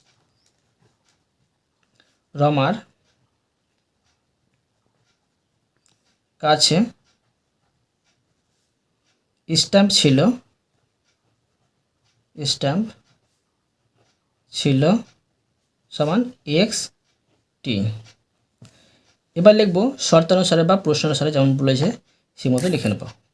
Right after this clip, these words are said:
প্রশ্ন যেটা বলেছে সে লিখতে হবে, লিখব প্রশ্নানুসারে, প্রশ্নানুসারে। দেখো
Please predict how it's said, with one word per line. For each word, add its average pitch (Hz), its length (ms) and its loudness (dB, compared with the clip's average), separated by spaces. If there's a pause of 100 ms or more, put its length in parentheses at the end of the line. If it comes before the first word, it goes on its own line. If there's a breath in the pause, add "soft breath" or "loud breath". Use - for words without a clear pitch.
প্রশ্ন 175 260 -4
যেটা 185 160 4
বলেছে 190 240 4
সে 165 120 -4
লিখতে 160 180 -2
হবে, 175 140 -2
লিখব 143 120 -2 (140)
প্রশ্নানুসারে, 143 600 0 (1080)
প্রশ্নানুসারে। - 2750 -6 (1600)
দেখো 143 220 -2